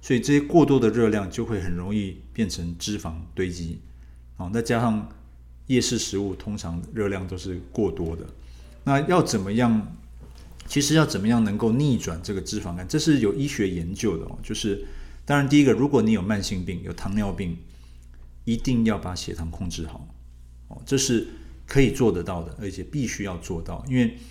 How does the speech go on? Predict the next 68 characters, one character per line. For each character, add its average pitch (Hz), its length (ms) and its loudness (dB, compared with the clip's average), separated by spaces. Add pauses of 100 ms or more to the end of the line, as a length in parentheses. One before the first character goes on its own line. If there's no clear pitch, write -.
(240)
血 117 240 2
糖 113 240 2
控 135 180 0
制 120 160 -2
得 95 120 -2
好， - 440 -12 (220)
你 113 100 -6
想 113 180 -2
想 98 40 -6
看， 101 160 -4
你 101 200 -4
过 165 220 4
多 135 200 6
的 131 100 4
血 85 220 -4
糖， 85 280 -8 (520)
你 113 240 2
血 113 240 0
液 143 100 4
中 135 160 2
没 131 80 2
有 123 100 2
过 139 240 4
多 110 140 2
的 98 100 0
血 - 220 -6
糖， 85 180 -10 (360)
自 131 160 -2
然 110 100 2
而 101 80 -4
然 98 140 -4
你 92 80 -6
就 107 180 0
不 107 220 -4
会 123 120 0
有， 95 160 0 (600)
你 110 100 -4
就， 135 180 -2 (280)
你 104 240 -4 (100)
不 117 140 -4
会 139 100 4
有 113 100 4
过 113 240 -2
多 110 160 2
的 101 220 0 (400)
这 113 100 -4
个 101 120 -2
肝 113 260 2
糖， 98 240 -6 (280)
肝 123 200 2
糖 104 180 -4
储 90 220 -6
存， 87 200 -10 (600)
自 135 160 0
然 120 100 4
而 101 120 2
然 98 160 -4
就 113 120 0
不 101 200 -2
会 117 160 0
一 131 100 -2
直 104 200 -2
有 90 260 -2
这 107 160 -4
个 92 80 -6
过 123 200 2
多 107 160 2
的 101 220 2